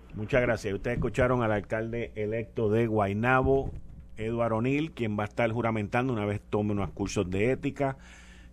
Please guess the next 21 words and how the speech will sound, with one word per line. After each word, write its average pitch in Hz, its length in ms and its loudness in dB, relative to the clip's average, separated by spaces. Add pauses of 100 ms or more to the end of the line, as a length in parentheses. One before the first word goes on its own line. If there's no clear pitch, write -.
(140)
y 113 260 -2
termine 107 500 -2
con 107 200 0
las 110 140 -2
certificaciones 101 920 -2
de 104 140 0
los 107 160 -2
documentos. 107 760 0 (880)
Eh, 101 380 2 (420)
esta, 190 640 6 (840)
esta 131 260 2
elección 180 480 2
especial 123 520 0
que 135 120 -2
se 110 140 0
llevó 95 220 4
a 98 60 0
cabo 113 200 6
el 113 60 0
pasado 113 380 0
sábado, 80 460 -8